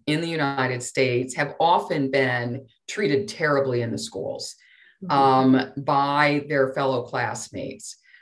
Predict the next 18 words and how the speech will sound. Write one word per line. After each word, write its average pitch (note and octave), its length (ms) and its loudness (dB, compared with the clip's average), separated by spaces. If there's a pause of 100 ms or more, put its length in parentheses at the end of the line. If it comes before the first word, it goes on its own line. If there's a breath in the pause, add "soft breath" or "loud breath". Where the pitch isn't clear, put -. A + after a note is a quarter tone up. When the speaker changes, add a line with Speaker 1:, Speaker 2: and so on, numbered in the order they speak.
(160 soft breath)
Speaker 1:
So F3 600 6
if F#3 200 0
a E3 40 2
kid B3 360 -2
does D#3 180 -6
not D#3 260 2
join D3+ 280 2
this C#3 160 0
prayer C3+ 400 4
group, A2+ 360 -8
does A#2 200 -2
he A#2 80 -8
get A#2 260 -4
labeled? G3 580 6
Is A#2+ 160 -6
this A#2+ 220 -6
some A#2+ 240 -4
kid B2 540 0